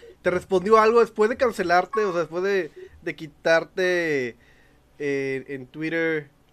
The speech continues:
él te, te respondió, pero yo no me acuerdo qué, qué exactamente te respondió, ¿no? ¿Nos hablas un poquito de eso?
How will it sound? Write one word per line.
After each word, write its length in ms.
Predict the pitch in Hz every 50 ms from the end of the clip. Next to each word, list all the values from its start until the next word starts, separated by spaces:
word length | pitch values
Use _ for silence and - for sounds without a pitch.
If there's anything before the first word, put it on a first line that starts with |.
| _ _
él 180 | 131 139 135 123
te, 680 | - - 151 147 147 147 143 139 135 131 120 117 110 -
te 80 | _ 165
respondió, 640 | 151 165 156 - _ 151 143 131 131 127 151 170 160 156
pero 120 | 139 135
yo 40 | 131
no 60 | 135
me 40 | 147
acuerdo 200 | 143 165 156 156
qué, 160 | - 156 147 123
qué 60 | 139
exactamente 440 | 135 - 156 - - 151 143 139 131
te 100 | - 147
respondió, 320 | 123 - - 120 120 123
¿no? 140 | 120 131 131
¿Nos 100 | 123 127
hablas 120 | 151 147
un 80 | 151 156
poquito 240 | 147 151 151 156 147
de 60 | 143
eso? 200 | 139 165 170 -